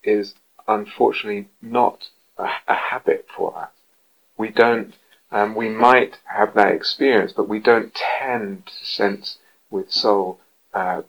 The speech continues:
by default, unless it's supported by listening, by reading, by conditions, by practicing, by attention to the kind of things that we're talking about.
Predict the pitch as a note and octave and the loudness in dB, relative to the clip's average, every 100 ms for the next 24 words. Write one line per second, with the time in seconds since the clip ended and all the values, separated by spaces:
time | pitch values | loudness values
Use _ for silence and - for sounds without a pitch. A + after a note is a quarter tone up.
0 | _ G2 G2 - A2 G#2 - D2 - - | _ 0 0 -4 -8 -6 -10 -12 -16 -20
1 | _ _ _ _ _ _ _ - G2 G#2 | _ _ _ _ _ _ _ -6 -4 0
2 | A2+ - - - - A2+ - B2+ B2 - | 2 2 0 2 0 0 0 2 4 0
3 | F2+ - E2 E2 G2 G#2 - G#2+ G#2 F#2+ | -10 -8 -8 -6 -6 -8 -8 -8 -6 -6
4 | E2 F2 G#2+ G#2+ G#2+ G2 D#2+ - E2+ - | -8 -6 -6 -2 -4 -4 -8 -10 -10 -6
5 | F2+ - G2+ - F2 - - G#2 - - | -6 -4 -6 -8 -10 -4 -2 -2 -4 -8
6 | G2+ F#2 E2+ - G2+ F#2+ - G#2 - - | -4 -2 -4 -6 -6 -6 -8 -8 -8 -6
7 | - G2 - - G2+ G2 - F#2+ - G#2+ | -4 -4 -4 -8 -8 -6 -4 -2 0 -2
8 | - A2 G#2+ G#2 | -2 -14 -12 -12